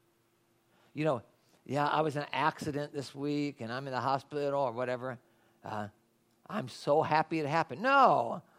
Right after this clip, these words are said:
you're not thankful for being in an accident. You're thankful in that circumstance. This is my circumstance, and I'm choosing to be thankful in the circumstance.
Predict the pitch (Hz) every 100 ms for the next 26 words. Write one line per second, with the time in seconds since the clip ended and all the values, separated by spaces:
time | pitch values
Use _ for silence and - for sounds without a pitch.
0 | - _ _ _ _ 494 453 240 254 -
1 | 214 185 175 - - 247 247 190 196 170
2 | 160 185 202 - 101 - - _ _ _
3 | _ _ _ _ _ _ _ _ _ _
4 | 156 151 196 185 160 - - 196 208 208
5 | 196 170 - 151 - 143 - 95 92 -
6 | - - _ _ - 147 190 175 190 170
7 | 160 160 156 - - _ _ - 131 127
8 | 131 165 - 170 139 143 131 - 139 127
9 | 123 113 _ 143 147 123 113 104 - 85
10 | - -